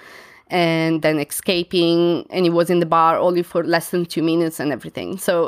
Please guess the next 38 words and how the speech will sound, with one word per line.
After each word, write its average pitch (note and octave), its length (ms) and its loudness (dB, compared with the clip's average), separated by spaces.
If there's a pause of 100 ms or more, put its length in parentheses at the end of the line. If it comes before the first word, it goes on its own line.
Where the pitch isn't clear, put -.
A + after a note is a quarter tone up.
uh, E3+ 200 2
w-, E3 240 -2
we F#3 220 2
have F3+ 160 0
a E3+ 60 0
very E3 240 0
strong D#3+ 320 -2
case. E3 260 -2
So D#3+ 100 0
they D3+ 200 0 (340)
think, C3 540 -6
they, E3 180 0 (100)
the F3+ 140 -2
police E3 300 -2
said, C#3+ 360 2 (220)
even E3 300 2
if, E3 200 -2
though D#3+ 180 0
you D#3+ 140 2
think D#3+ 220 -2
it's - 280 -6
him, D3+ 500 -2 (340)
it's - 300 -2
not E3 360 2 (840)
a F#3+ 40 -2
big E3 220 -2
deal A3 300 2
if A3+ 180 -2
you G#3 60 2
cannot G#3 260 0
connect G3 380 -2
him G3 180 0
to G3 100 -4
the F3 100 -2
previous F3 360 -4
incident. A3 560 -4 (1040)
But D#3+ 400 -2 (300)
yeah. C#3+ 160 -8